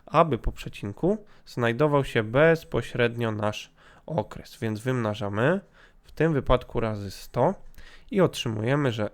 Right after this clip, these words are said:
sto B jest równe dwanaście przecinek dwanaście w okresie. Teraz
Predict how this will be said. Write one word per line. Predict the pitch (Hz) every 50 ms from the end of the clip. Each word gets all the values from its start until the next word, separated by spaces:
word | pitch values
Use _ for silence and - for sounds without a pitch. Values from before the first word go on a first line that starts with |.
| - - -
sto | - - - - - - - - 117 107
B | 104 101 104 107 117 143 175 208 208 - - - - - - - - - - - - - - - - - - - - - - - - - -
jest | 139 120 120 113 - - - - - - - -
równe | 123 120 120 139 160 180 185 165 160 160 147 139 139 135 135 139 139 - - - - - - - - - - _ - -
dwanaście | 131 123 110 110 113 107 104 110 127 151 175 175 165 - - - - - - 147 135 135 135 135 - - - - - - - - - - - - _ _ - - _ _ -
przecinek | - - - 214 - - - 139 127 120 113 113 - - - - - -
dwanaście | 156 151 160 156 131 113 110 113 - - - 123 110
w | 113 110
okresie. | 107 - - - 107 104 - - - - - - - - - - - - - - - - - -
Teraz | - 185 202 185 131 104 - - - - -